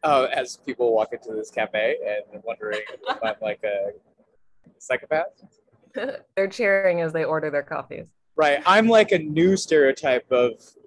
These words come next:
Speaker 1: you know, it used to be the hackneyed thing to, like, go to a cafe and write your screenplay that won't ever sell. Now I'm just recording a podcast.
Speaker 2: <laughs> You're putting your own spin on it.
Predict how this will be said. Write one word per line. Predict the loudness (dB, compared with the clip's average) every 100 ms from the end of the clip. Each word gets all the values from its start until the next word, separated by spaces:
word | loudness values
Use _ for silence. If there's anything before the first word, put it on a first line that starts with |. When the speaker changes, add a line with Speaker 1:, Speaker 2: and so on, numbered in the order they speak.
| -8
Speaker 1:
you | 0
know, | 4 6 6
it | 4 0
used | 0 -2 -2
to |
be | 0 0
the | 0 -4 -6 _ -6
hackneyed | -4 -4 -6 -4
thing | -4 -4 0
to, | 0
like, | 2 0 -2
go | 0
to | 0
a | -2
cafe | -4 -6 0 2 2 2 0
and | -2 _ _ _ -4
write | -2 -2
your | -6
screenplay | -10 -8 -8 0 4 4 2 0
that | 0
won't | 2 0 -2 -4
ever | -4 -4
sell. | 2 4 4 0 -6 _ _ _ _ _ _ -4
Now | 0
I'm | 0
just | -4 -6
recording | -2 0 0 -2
a | -2
podcast. | -2 0 -2 -2 -12 -20 _ _ _ _ _ _ -10
Speaker 2:
<laughs> | -10 -8 -10 -8 -10 -10 -14 -10 -8 -10 -12
You're | -4
putting | 0 2
your | 2
own | 0
spin | -2 -6 -4
on | -4
it. | -6